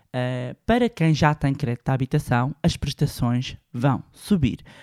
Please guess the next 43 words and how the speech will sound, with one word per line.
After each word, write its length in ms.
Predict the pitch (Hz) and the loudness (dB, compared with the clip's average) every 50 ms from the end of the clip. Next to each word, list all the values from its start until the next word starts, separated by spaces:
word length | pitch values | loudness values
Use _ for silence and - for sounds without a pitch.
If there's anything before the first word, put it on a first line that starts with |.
| - - _ | -20 -8 _
Aliada 580 | - 302 302 262 254 262 233 233 220 196 147 143 | 4 4 6 6 6 6 6 6 6 4 4 2
a 20 | |
este 300 | 135 127 131 - - - | 4 2 2 0 0 0
movimento 600 | 147 147 156 147 139 156 156 156 156 143 135 - | 2 4 4 4 2 0 2 2 2 0 0 0
de 100 | 160 196 | 0 -2
subida 460 | - - - 156 131 131 107 - 139 | 0 0 -2 0 0 0 0 0 -4
de 60 | - | -2
taxas 340 | - 117 110 - - 156 151 | -2 -4 -4 0 0 0 0
de 160 | 120 113 107 | 0 -2 -2
juro, 280 | 113 143 156 151 147 - - - - - - - - - _ | 2 4 4 4 2 0 -8 -20 -20 -20 -20 -20 -20 -12 _
eh, 260 | - 156 160 160 156 - - _ | 0 2 2 2 2 -2 -6 _
temos 420 | - 202 185 180 190 202 - - - _ | 2 2 2 4 2 -2 -4 -6 -10 _
uma 280 | - 220 240 233 220 208 | 2 4 4 4 4 4
inflação 680 | 208 208 196 - - 170 156 143 - - 151 147 151 | 2 0 -2 -2 0 0 0 0 2 4 4 6 6
a 60 | 151 151 | 6 4
subir, 400 | - - 185 160 165 160 143 - - _ _ _ | 2 0 0 2 4 2 2 0 -4 _ _ _
temos 520 | - 170 156 139 127 135 139 165 180 - - - - _ _ | 2 4 4 6 6 4 4 2 0 -2 -8 -18 -20 _ _
os 240 | 208 202 - - - | -2 -2 -2 -2 -10
preços 580 | - _ - 202 202 214 - - - 185 160 | -4 _ 2 4 4 2 2 0 0 0 2
de 140 | 135 131 196 | 4 4 4
bens 460 | 160 131 120 151 139 143 143 143 120 | 4 6 4 6 6 6 4 2 2
e 60 | 160 | -2
serviços 600 | 156 - - 185 160 123 143 147 - - 170 165 | -2 0 0 -2 0 0 -2 -4 -2 -6 0 0
a 60 | 196 202 | 0 2
ficarem 520 | - - 190 - - 135 135 135 151 170 | 2 -2 -2 2 4 4 6 6 6 6
mais 640 | 175 165 156 143 135 120 123 127 135 - - - - - _ | 6 6 6 6 6 4 4 2 -2 -4 -6 -6 -8 -8 _
caros. 580 | - 196 180 160 147 123 123 110 117 - - - _ - - - - - - - _ _ _ _ | 2 6 6 6 6 6 4 0 -2 -6 -12 -18 _ -20 -20 -20 -20 -20 -20 -20 _ _ _ _
E 120 | - 117 101 | -8 -8 -4
todos 280 | - 113 107 101 - | 0 0 0 0 -2
já 220 | - - 139 120 117 | -2 0 0 0 2
devem 240 | 123 117 104 120 | 0 -2 0 -2
ter 180 | 135 - - 151 | 0 2 2 2
notado, 460 | 180 226 240 - - 165 160 180 - | 2 2 2 4 4 4 4 4 2
quando 240 | - - 147 135 139 | 0 0 0 0 0
vamos 480 | 117 110 131 147 147 139 135 120 110 131 | 0 0 2 4 4 4 2 -2 0 0
ao 160 | 185 240 208 | 0 0 0
supermercado, 800 | - - 143 - - 123 131 139 160 - - 170 143 147 180 - | -4 -10 -6 -4 -2 -2 0 -2 -4 -2 0 2 2 2 0 -2
que 80 | - | -4
as 80 | 196 - | -4 -4
coisas 300 | - - 117 104 113 131 | -2 -4 -4 -4 -4 -6
estão 180 | - - 127 113 | -2 -2 -2 0
mais 240 | 120 127 160 - | 2 2 0 0
caras. 360 | - - 131 117 - 117 - | 2 0 0 0 0 -4 -6